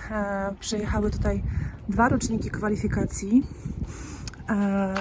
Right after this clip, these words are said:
osób z całego świata, które się zakwalifikowały na podróż sukcesu właśnie do tej siedziby. Ta podróż była z-, całkowicie opłacona przez firmę i mogliśmy dzięki temu zobaczyć, jak to wszystko tutaj wygląda.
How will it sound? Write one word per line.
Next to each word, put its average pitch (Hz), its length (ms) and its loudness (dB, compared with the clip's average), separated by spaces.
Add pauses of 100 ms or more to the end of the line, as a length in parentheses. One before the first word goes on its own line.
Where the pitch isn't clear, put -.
(100)
osób - 300 0
z - 80 -10
całego 233 320 0
świata, 208 600 -2
które 247 260 -4
się 233 100 0
zakwalifikowały 233 800 0
na 214 100 2
podróż 202 320 -2
sukcesu 196 480 -4
właśnie 240 280 -2
do 226 80 4
tej 208 100 -4
siedziby. 185 360 -2 (1160)
Ta 254 80 -4
podróż 247 300 -2
była 214 320 -2
z-, - 300 -10
całkowicie 233 520 0
opłacona 208 480 -4
przez - 240 -10
firmę 202 320 -4 (1300)
i 247 40 -2
mogliśmy 226 400 -2
dzięki 208 240 -8
temu 202 440 -2 (420)
zobaczyć, 202 540 -8
jak 220 220 -4
to - 100 -16
wszystko - 360 -10 (120)
tutaj 185 420 -14
wygląda. 180 440 -8